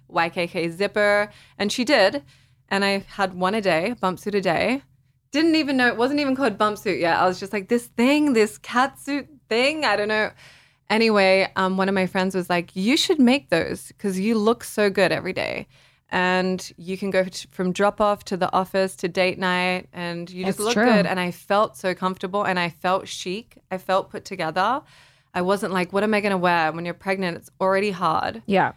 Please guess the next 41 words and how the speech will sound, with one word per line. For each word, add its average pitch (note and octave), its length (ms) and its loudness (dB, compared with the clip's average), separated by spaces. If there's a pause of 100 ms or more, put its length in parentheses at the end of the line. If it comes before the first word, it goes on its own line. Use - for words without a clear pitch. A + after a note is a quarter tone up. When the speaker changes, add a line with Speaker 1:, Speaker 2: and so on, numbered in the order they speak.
(160)
Speaker 1:
And F#3 160 -2
you're F#3 80 0
wearing, F#3 240 0
like, F3 240 -4
a F3 80 -8
sack - 580 -4
or F3+ 80 -4
something, F3+ 760 -6
something, A#3 440 -2
like, F#3 300 0
just F#3+ 220 -8
really F#3+ 420 0
unattractive. E3 720 0 (540)
And G3 180 2
so G#3 140 4
I G3+ 100 4
made G3+ 280 2
them. C#3 360 -4 (100)
And F3+ 500 2
I F3+ 160 4
was F3+ 340 0 (140)
<laughs> F3 160 -8
really G3 400 4
close F#3 360 0
to - 100 -4
the F3 140 2
end F3+ 160 2
of F3+ 80 2
my F3 160 2
pregnancy F3+ 500 0
at - 120 -2
that F#3 180 4
point. E3 400 -2 (460)
We F#3 100 2
shot F#3 240 2
the F#3+ 80 0
campaign, F#3 440 2
like, E3+ 200 0
two - 260 0
weeks F3 280 2
before F3+ 580 2